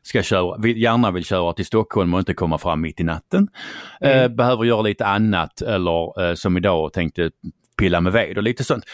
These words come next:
Speaker 1: Varenda jävla gång jag har planerat <laughs> det morgondagens text, så händer det någonting.
Speaker 2: Ah.
Speaker 1: Första gången
Speaker 2: Ja, ja.
Speaker 1: var det Strandhäll som, eh, be-, eh, berättade om sl-, meddelade om slutförvaret halv f-,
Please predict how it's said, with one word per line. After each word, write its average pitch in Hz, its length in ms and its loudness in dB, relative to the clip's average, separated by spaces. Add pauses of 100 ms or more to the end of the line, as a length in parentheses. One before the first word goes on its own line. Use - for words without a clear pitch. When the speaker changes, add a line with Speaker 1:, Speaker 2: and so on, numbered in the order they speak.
(160)
Speaker 1:
Varenda 170 580 2
jävla 123 600 2
gång 101 380 0 (680)
jag 151 160 6
har 123 120 4
planerat 107 680 0 (120)
<laughs> - 120 -14
det 120 100 2
morgondagens 92 720 2
text, - 400 -2 (140)
så - 160 0
händer 78 340 0
det 73 80 -18
någonting. - 300 -18 (920)
Speaker 2:
Ah. 151 580 0 (420)
Speaker 1:
Första 156 300 2
gången 180 200 4
Speaker 2:
Ja, 98 60 2
ja. 90 60 0
Speaker 1:
var 92 80 2
det 92 80 -2
Strandhäll 104 680 -2
som, 92 380 2
eh, 95 200 2
be-, 90 720 2
eh, 82 60 0
berättade 87 480 0
om 85 280 0
sl-, 98 320 0
meddelade 90 640 2
om 90 200 -2
slutförvaret 82 680 0
halv 98 400 0
f-, - 280 -10